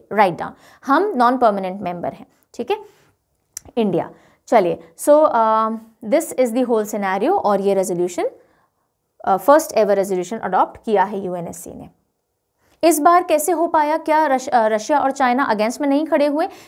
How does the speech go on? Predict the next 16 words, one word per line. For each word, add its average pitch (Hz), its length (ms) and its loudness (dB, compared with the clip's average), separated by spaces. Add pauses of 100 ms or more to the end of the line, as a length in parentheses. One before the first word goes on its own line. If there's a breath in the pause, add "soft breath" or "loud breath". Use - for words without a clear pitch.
(160 loud breath)
इस 381 180 0
बार 233 280 4
रशिया 320 320 0
और 247 200 0
चाइना 202 420 -4
ने 339 220 -4
एब्सटेन 330 640 -2
किया 226 260 0
वोट 190 280 -4
करने 180 200 -4
से, 302 120 -4
यानी 277 180 0
वोट 226 280 2
नहीं 208 360 0
दिया 180 320 -2
उन्होंने, 156 340 -12